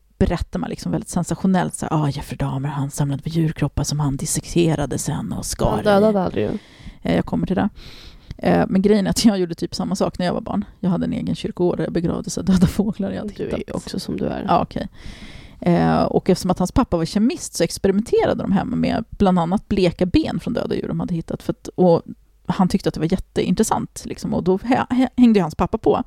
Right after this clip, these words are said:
Speaker 1: Och det är ju också en metod han senare skulle använda på sin off-, sina offer, att bleka deras ben.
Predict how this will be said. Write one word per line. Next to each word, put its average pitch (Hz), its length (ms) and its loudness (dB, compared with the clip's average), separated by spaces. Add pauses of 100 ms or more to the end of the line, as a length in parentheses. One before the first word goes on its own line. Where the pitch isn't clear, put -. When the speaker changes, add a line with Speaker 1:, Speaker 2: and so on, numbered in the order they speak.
(640)
Speaker 1:
Och 190 120 4
det 196 60 6
är - 20 10
ju 220 60 10
också 190 200 2
en 156 40 -6
metod 156 300 -2
han 156 100 2
senare 151 280 -2
skulle - 180 -4
använda 165 280 0
på - 60 -4
sin 233 160 2
off-, - 260 -2
sina - 180 0
offer, - 320 -2
att - 200 -2
bleka 175 380 0
deras 185 260 2
ben. 214 320 0